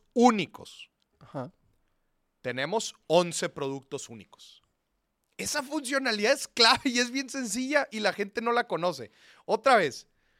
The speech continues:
Speaker 1: si tienes la lista completa, control Z, control Z, control Z, control Z, ahí está. Esta es la lista de todos los productos vendidos. Esta.
Speaker 2: Ujú.
Speaker 1: ¿Verdad?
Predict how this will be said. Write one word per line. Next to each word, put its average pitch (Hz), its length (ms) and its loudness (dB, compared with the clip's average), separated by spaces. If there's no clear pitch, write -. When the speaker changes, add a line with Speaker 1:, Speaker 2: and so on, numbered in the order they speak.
Speaker 1:
si - 180 -14
tienes 240 260 0
la 254 100 4
lista 233 280 -2
completa, 214 640 -2
control 139 340 -10
Z, 170 360 -8
control 127 340 -12
Z, 196 520 -12
control 110 340 -20
Z, 180 540 -14
control 113 360 -20
Z, - 420 -14
ahí - 80 -18
está. - 260 -20
Esta - 160 -10
es 214 40 -6
la 202 80 2
lista 185 260 -4
de 185 60 -4
todos 190 180 0
los 196 120 -2
productos 165 420 -2
vendidos. 139 580 -6
Esta. - 400 -6
Speaker 2:
Ujú. 131 300 -18
Speaker 1:
¿Verdad? 151 280 0